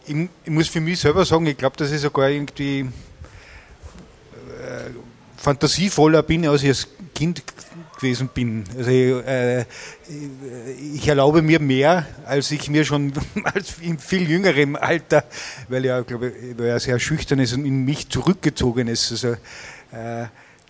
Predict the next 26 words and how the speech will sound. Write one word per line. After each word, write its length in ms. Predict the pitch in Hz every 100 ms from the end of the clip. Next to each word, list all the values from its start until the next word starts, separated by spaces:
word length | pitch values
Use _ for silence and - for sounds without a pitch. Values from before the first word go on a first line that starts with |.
| -
Kind, 340 | 131 151 147 127
das 140 | 127
im, 180 | 123 120 -
das 200 | 131 120
ich 60 | 120
als 100 | 123
Erwachsener 560 | 117 - - 143 127
oder 180 | 120 120
im 420 | 117 104 123 120
zunehmenden 560 | - 151 143 131 117 123
Alter 300 | 117 120 139
immer 160 | 131
mehr 240 | 127 123 117
ausbreche 680 | 117 156 - 127 123 - 120
aus 180 | 120 -
dem, 640 | 127 120 117 107 98 95 113 120
äh, 240 | 117 117 - - - - - - - - - - - - - - - - - - - -
ähm, 520 | - 113 117 117 117 - - - -
Superkraft 760 | - 165 180 170 127 131 - -
finde 180 | 147
ich 60 | 135
super, 560 | 165 - 127 113 120 -
äh, 360 | 135 123 120 -
und 240 | 135 127
ich 80 | 147
mein, 320 | 131 127 127